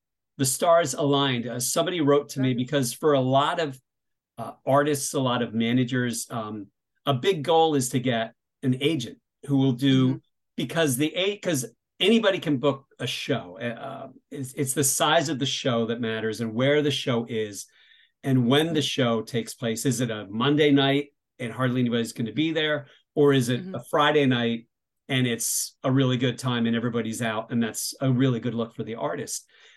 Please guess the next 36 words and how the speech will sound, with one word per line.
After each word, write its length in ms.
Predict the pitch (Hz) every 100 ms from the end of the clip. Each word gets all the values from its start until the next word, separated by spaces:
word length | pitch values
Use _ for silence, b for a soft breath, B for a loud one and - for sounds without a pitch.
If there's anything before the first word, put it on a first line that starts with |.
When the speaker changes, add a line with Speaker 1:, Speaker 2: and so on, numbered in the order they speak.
| b
Speaker 1:
So 120 | 233
the 100 | 143
Speaker 2:
Mm-hmm. 100 | -
Speaker 1:
agent 340 | 254 233 226 -
can 140 | 165
do 160 | 139 135
that. 240 | 127 123
The 140 | 143
agent 360 | 165 196 208 160
can 140 | 160
connect 420 | 131 151 151 139 -
you 140 | 135
to 220 | 120 135
bigger 360 | 113 220 196 -
artists, 360 | 123 104 -
and 100 | 131
you 80 | 131
can 220 | 131 143 143
open 300 | 139 139 131
up 160 | 131
for 100 | 139
this 140 | 143 139
show. 260 | - 107
The 180 | 104 120
agent 340 | 165 160 185
knows 280 | 156 139 127
the 80 | 143
festival 480 | 135 147 - 127 110
people, 460 | - 113 - 117 b b b
and 140 | 135
now 220 | 135 127 135
we 120 | 131
can 140 | 135
get 160 | 131 127
Speaker 2:
Mm-hmm. 80 | 135
Speaker 1:
you, 440 | 127 123 120